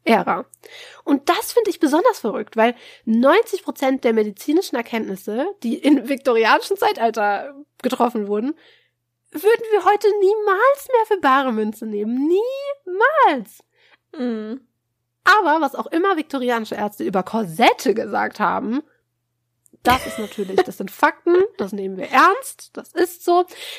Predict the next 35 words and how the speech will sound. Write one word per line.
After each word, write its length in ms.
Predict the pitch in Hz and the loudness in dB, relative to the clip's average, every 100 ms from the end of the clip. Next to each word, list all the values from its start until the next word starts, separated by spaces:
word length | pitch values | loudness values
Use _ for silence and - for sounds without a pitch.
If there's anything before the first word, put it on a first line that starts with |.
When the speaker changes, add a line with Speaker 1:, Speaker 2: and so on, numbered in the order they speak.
| - | -4
Speaker 1:
Ich 160 | - | -2
meine, 300 | 339 330 - | 0 0 0
Ärzte 520 | 277 320 - - 269 | 0 0 -2 -4 -2
haben 140 | 262 254 | -2 0
damals 380 | 247 262 262 - | 2 2 -2 -6
gesagt, 460 | 202 220 240 - | -6 -4 -4 -6
Korsette 600 | - 214 196 240 233 233 | -8 -6 -4 -4 0 0
würden 200 | 208 214 | 2 0
die 140 | 208 208 | 0 -2
Leber 340 | 196 254 285 | -2 0 2
der 140 | 214 208 | 0 -2
Frauen 560 | - 190 220 233 233 | -2 0 2 2 -2
in 260 | - 226 220 | 0 -2 -2
zwei 280 | - 233 247 | -2 -2 -2
Teile 440 | - 214 254 311 | -2 -2 0 -2
teilen, 460 | - 208 202 214 226 | -4 -4 -2 -2 -2
weil 140 | 208 | -2
sie 140 | 214 | -2
so 200 | 202 240 247 | 2 2 0
eng 260 | - 226 247 | 0 2 2
sind. 220 | - - - - - _ _ _ _ _ | 2 -2 -2 -10 -20 _ _ _ _ _
Speaker 2:
Mhm. 440 | - 269 254 254 302 - | -8 -6 -4 -6 -10 -10
Speaker 1:
Klar, 500 | - 508 466 233 - - - | 0 4 4 2 -4 -16 -4
bestimmt, 460 | 330 - - 480 339 | -2 0 2 2 2
Speaker 2:
Ja, 80 | 453 | 0
klar. 160 | 233 | 2
Speaker 1:
natürlich. 560 | 285 - 415 311 208 180 | 2 4 4 4 0 -2
Speaker 2:
Ja. 100 | 196 180 _ _ _ _ _ _ | -6 -8 _ _ _ _ _ _
<laughs> 100 | 277 240 - 254 370 - - _ _ - - _ _ _ | -2 0 -2 -2 -4 -6 -20 _ _ -20 -20 _ _ _
Speaker 1:
Und 260 | - 302 - | 0 0 0
versteht 400 | - 302 330 339 | -4 0 0 2
mich 180 | 320 - _ _ - | -2 -4 _ _ 0
bitte 220 | 320 339 | 0 2
nicht 140 | 330 | 0
falsch, 340 | - 196 190 | 0 0 0